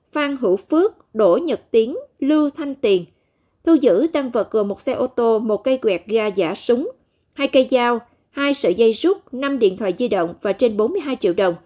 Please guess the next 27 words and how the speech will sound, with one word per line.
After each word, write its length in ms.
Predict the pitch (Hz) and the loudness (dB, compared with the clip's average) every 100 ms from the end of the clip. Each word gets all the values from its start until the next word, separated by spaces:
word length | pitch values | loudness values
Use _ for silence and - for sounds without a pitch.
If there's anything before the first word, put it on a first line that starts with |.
| _ _ - | _ _ -2
cùng 140 | 277 | 0
một 140 | 247 - | 0 -4
số 200 | 247 330 | -4 -2
tang 220 | 302 269 | -4 -4
vật 200 | 214 - | -4 -4
khác 340 | 262 302 - | -8 -10 -8
có 180 | 202 190 | -6 -4
liên 200 | 247 190 | -4 -4
quan. 220 | 214 196 175 _ _ _ _ _ _ _ | -2 -2 -4 _ _ _ _ _ _ _
Quá 80 | 349 | -4
trình 180 | 370 285 | 0 2
điều 120 | 254 | 2
tra 300 | 254 269 269 | 2 0 -2
ban 240 | 247 277 240 | -2 -4 -2
đầu, 180 | 208 | -2
các 180 | 302 320 | 0 0
đối 100 | 330 | 0
tượng 180 | 330 190 | 0 -2
khai 160 | 262 220 | -4 -6
nhận 240 | 202 185 | -4 -6
trước 220 | - 320 | -4 -4
đó 240 | 226 220 302 | -4 -4 -2
đối 140 | 320 | 0
tượng 240 | 320 190 | 0 -2
Lưu 260 | 214 262 285 | -2 -2 -2
Văn 240 | 269 269 | -2 -4
Ninh 160 | 254 262 | -2 -4